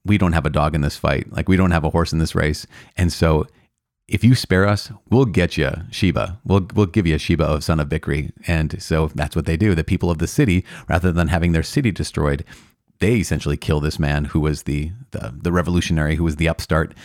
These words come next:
who was the one who wanted to, uh, become the new king. And they win, uh, you know, the forces of David, they win. But here's what happens. I said Joab. <laughs> She calls Joab, this wise woman. Why didn't she call Amasa? Because remember,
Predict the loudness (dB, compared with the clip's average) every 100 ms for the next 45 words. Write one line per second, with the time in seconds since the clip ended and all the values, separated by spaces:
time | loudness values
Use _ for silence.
0 | -20 -4 0 0 2 0 2 2 2 0
1 | -2 0 0 -4 -16 -10 -6 -2 0 0
2 | 0 0 0 0 0 -2 -2 -4 -12 -4
3 | 0 0 -2 -6 0 2 4 4 2 0
4 | -2 0 2 0 0 -4 _ _ _ _
5 | _ -8 -2 -2 0 0 2 0 -2 -8
6 | -20 -20 -20 _ 2 4 2 0 -4 -4
7 | -2 0 2 2 2 2 0 0 -2 0
8 | -2 -2 0 2 2 0 -2 2 2 0
9 | -14 -16 -4 -2 2 0 0 0 2 2
10 | 0 -4 -6 -2 0 0 2 2 0 -6
11 | _ _ 0 2 2 0 0 0 2 2
12 | 2 2 2 0 -4 -4 -2 2 4 4